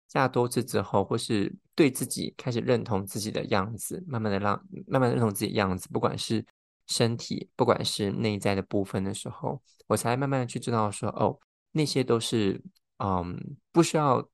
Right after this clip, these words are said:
我们还是可能会受到这些所影响，可是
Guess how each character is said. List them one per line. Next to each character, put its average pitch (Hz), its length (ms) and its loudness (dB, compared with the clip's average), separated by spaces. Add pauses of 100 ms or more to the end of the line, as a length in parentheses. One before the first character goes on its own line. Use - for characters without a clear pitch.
(120)
我 143 80 4
们 110 120 2
还 165 120 4
是 240 80 4
可 - 160 0
能 101 100 2
会 - 320 2
受 - 140 -2
到 127 100 6
这 123 120 0
些 120 120 0
所 113 220 0
影 92 180 -4
响， 113 280 -6
可 135 100 -4
是 147 180 2